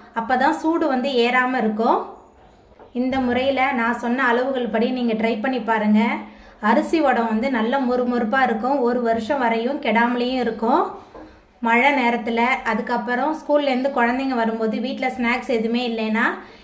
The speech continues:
இந்த நம்ம வடவத்தை நம்ம பொரிச்சு கொடுத்தாலே போதும். ரொம்ப மொறுமொறுப்பா, ரொம்ப சுவையா இருக்கும். வடவத்துக்கு வந்து கைவிடாம நம்ம கிளறி கொடுத்துக்கிட்டே தான் இருக்கணும்.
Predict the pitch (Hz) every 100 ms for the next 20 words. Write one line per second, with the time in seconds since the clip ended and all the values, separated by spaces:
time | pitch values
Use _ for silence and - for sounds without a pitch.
0 | - 233 226 226 220 214 214 277 294 247
1 | 220 208 233 - 262 233 233 220 247 220
2 | 233 214 277 285 220 233 269 240 240 240
3 | 226 214 285 262 233 330 330 254 233 247
4 | 254 214 214 233 294 277 - - - -
5 | - - - - - 233 240 302 294 277
6 | 254 247 311 277 262 285 262 262 302 277
7 | 240 226 247 262 254 233 240 214 233 220
8 | 277 226 220 226 277